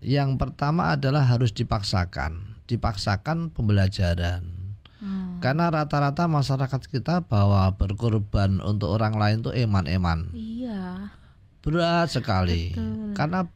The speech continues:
Speaker 1: belum terbiasa.
Speaker 2: Masya Allah.
Speaker 1: Belum terbiasa.
Speaker 2: Iya, iya, betul.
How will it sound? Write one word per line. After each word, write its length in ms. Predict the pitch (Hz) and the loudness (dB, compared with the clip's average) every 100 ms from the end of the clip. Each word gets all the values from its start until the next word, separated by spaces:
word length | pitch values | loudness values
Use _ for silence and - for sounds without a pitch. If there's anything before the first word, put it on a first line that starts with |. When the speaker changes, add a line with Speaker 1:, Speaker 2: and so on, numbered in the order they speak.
| - | -2
Speaker 1:
belum 320 | 135 139 139 | 2 2 0
terbiasa. 960 | 143 120 120 113 90 92 80 67 65 - - | 0 0 2 2 2 0 -4 -10 -14 -20 -14
Speaker 2:
Masya 400 | 208 196 - - | -10 -10 -12 -18
Allah. 240 | - - - | -18 -16 -2
Speaker 1:
Belum 240 | 135 151 | 0 0
terbiasa. 960 | 139 123 107 85 - - - 50 101 - - _ 202 | -2 -2 0 -2 -2 -8 -10 -10 -12 -16 -20 _ -10
Speaker 2:
Iya, 120 | 196 | -8
iya, 200 | 180 180 | -8 -12
betul. 240 | - - | -14 -20